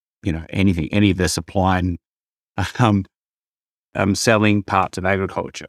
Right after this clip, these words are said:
So if you're going to those students now, this is, um, a, a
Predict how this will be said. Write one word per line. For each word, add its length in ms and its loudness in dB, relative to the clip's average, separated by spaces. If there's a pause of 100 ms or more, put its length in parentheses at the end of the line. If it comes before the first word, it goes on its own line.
So 460 4 (1300)
if 240 4
you're 180 6
going 280 4
to 100 -8
those 220 4
students 520 0
now, 560 2
this 300 0
is, 380 2 (760)
um, 640 0 (260)
a, 160 -6
a 140 2